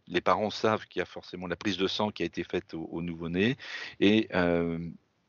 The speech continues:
quand ça tombe sur un week-end ou en pleine nuit, il y a forcément plusieurs heures qui s'écoulent, euh, et qui vont mettre les parents en attente, parfois en stress, en forte inquiétude.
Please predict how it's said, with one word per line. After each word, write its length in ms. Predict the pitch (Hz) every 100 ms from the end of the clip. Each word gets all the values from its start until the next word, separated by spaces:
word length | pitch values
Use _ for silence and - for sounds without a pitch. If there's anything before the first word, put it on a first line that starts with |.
| _ _ -
quand 120 | 113
ça 160 | 110 113
tombe 240 | - 107
sur 160 | - 87
un 80 | 87
week-end 400 | 92 104 104 92
ou 120 | 82
en 100 | 82
pleine 280 | - 87 85
nuit, 240 | 95 117
il 80 | 135
y 100 | 90
a 80 | 85 _ _
forcément 480 | 101 - 101 98 95 - -
plusieurs 440 | 113 98 95 87
heures 220 | 107 104 - - - -
qui 80 | 92
s'écoulent, 560 | - 87 - 117 120 - - - -
euh, 200 | 90 87
et 180 | - 98
qui 180 | 101 104
vont 280 | 90 101 104
mettre 340 | 92 98 101
les 60 | 90
parents 440 | 92 87 101 92
en 80 | 82
attente, 360 | 82 - 120 -
parfois 300 | - - 90
en 60 |
stress, 540 | - - 92 - - - -
en 100 | 80
forte 300 | - 117 -
inquiétude. 640 | 98 85 85 - 95 120